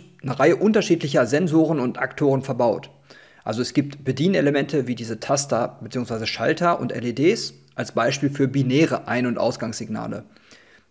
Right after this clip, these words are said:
Dann noch einige Potentiometer, über die analoge Eingangssignale erzeugt werden, und L-C-Displays, auf denen man über die Vorgabe von analogen Ausgangssignalen Werte darstellen kann. Und hier ist noch ein Inkrementalgeber, den man über diesen Drehtaster bedienen kann.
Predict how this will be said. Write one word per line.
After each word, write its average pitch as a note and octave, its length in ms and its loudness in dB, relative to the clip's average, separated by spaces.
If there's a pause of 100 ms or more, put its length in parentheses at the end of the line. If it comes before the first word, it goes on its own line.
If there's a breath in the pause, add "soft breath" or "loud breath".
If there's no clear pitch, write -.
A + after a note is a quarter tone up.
Dann D#3+ 100 2
noch F3+ 140 2
einige C#3+ 280 6
Potentiometer, D#3 1000 2
über B2+ 180 0
die A2+ 220 -6
analoge C#3+ 440 4
Eingangssignale A#2+ 680 -2
erzeugt - 480 0
werden, D#3 300 0
und C3 200 -6
L-C-Displays, C#3 1080 2
auf A#2 160 -4
denen B2+ 180 0
man C3 220 0
über A#2+ 160 -4
die A#2 100 -8
Vorgabe B2+ 640 2
von C3 180 -6
analogen B2 560 -2
Ausgangssignalen B2 840 -2
Werte - 260 -2
darstellen A2+ 540 -2
kann. - 280 -14 (720 soft breath)
Und B2 120 -6
hier F3 80 12
ist F3+ 100 6
noch E3 180 0
ein C3+ 80 -2
Inkrementalgeber, D3+ 1120 2
den C3+ 160 -2
man C3+ 160 2
über A#2+ 160 -2
diesen B2+ 300 -2
Drehtaster C3 560 0
bedienen G#2 360 -10
kann. - 300 -12